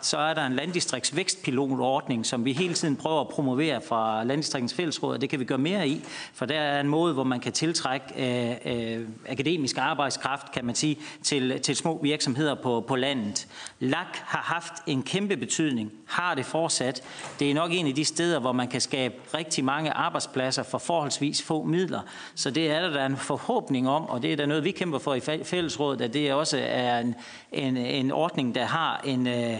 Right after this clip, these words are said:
en større omfang fremadrettet, og det kan man jo være lidt bekymret for med Brexit og mindre landdistriktsprogram. Så det skal der kæmpes for.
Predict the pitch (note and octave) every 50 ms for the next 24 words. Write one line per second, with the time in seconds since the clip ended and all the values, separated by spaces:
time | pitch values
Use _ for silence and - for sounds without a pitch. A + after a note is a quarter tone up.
0 | A2+ - E3 C#3 B2+ B2+ C3 - - - F3+ F#3+ F#3 C#3+ C#3+ D#3+ D3 - D3 C#3
1 | C3 - - - E3+ E3 D3+ B2 A#2 A2+ C3 C3+ B2 A#2+ A2 A2+ A#2 C#3+ - E3
2 | D3 C3 C3 C3 A#2+ C3 B2 C3 D#3 D3+ - C3+ B2 - - E3+ E3 C#3+ - -
3 | - C#3+ C3+ C#3+ B2+ A#2 G#2 C3+ C#3 D3+ - - - C3 A2+ A#2+ A#2 B2 C3 C#3+
4 | D3 C#3+ A#2 A2+ C3+ D3 C#3+ B2+ - - A#2+ A#2 - - B2 A#2 - A#2+ A#2+ A#2
5 | - - - - - - - C#3+ D#3 G#3 G3+ - G3+ G3+ - A#3 B3+ C4+ B3+ B3+
6 | - - E3 D#3+ D#3+ -